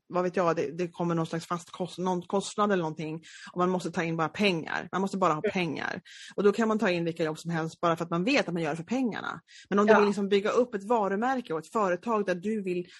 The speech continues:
Speaker 1: hålla på med sånt som gör dig lycklig, vilket i princip är vad det handlar om. Att du
Speaker 2: Ja.
Speaker 1: ska få, du ska, du ska få in pengar, men du ska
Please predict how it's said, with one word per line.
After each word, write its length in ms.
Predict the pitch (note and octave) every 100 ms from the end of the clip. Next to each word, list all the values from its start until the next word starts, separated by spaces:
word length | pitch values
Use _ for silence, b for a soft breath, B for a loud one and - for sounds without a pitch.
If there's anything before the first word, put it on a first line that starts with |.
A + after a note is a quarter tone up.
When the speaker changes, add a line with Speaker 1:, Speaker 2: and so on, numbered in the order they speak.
| -
Speaker 1:
hålla 180 | G3 F#3
på 220 | - G#3+
med 120 | G3
sånt 240 | - F3+ F3
som 100 | E3
gör 200 | E3+ F3
dig 180 | E3+
lycklig, 440 | F#3 G#3 - D4 -
vilket 220 | F3+ G3+
i 80 | G3
princip 440 | G#3 F#3+ B3+ B3
är 160 | A2+ E3+
vad 120 | E3
det 40 |
handlar 320 | F3 F3 A3+ -
om. 140 | - - B B B
Att 100 | F3
du 60 | G#3+
Speaker 2:
Ja. 100 | F#3
Speaker 1:
ska 180 | F3+ E3+
få, 180 | F3
du 120 | F3 F#3+
ska, 200 | F#3+ F3+
du 180 | F#3+
ska 140 | G3 F3+
få 100 | F3+
in 80 | E3+
pengar, 380 | A#3+ C#4 C4+
men 100 | B3
du 60 | G3
ska 180 | -